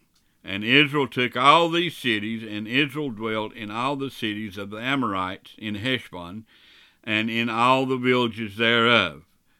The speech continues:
For Heshbon was the city of Sihon, the king of the Amorites, who had fought against the former king of Moab, and taken all his land out of his hand,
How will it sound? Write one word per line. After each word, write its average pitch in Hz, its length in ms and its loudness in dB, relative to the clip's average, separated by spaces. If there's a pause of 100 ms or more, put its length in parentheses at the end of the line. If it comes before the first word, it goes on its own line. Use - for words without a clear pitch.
(180)
For 98 240 -6
Heshbon 113 680 2
was 104 180 -6
the 98 100 -16
city 123 400 -4
of 101 120 -8
Sihon, 117 680 -4 (360)
the 95 100 -6
king 139 420 2
of 117 100 -4
the 113 180 0
Amorites, 104 680 2
who 104 160 -4
had 98 260 -6
fought 127 260 0
against 123 380 -6
the 101 100 -10
former 147 420 0
king 127 340 -4
of 101 100 -6
Moab, 110 760 0 (380)
and 98 200 -8
taken 123 400 -2
all 127 380 2
his 151 340 0
land 101 420 -8
out 98 200 -8
of 95 80 -14
his 147 320 -4
hand, 95 440 -10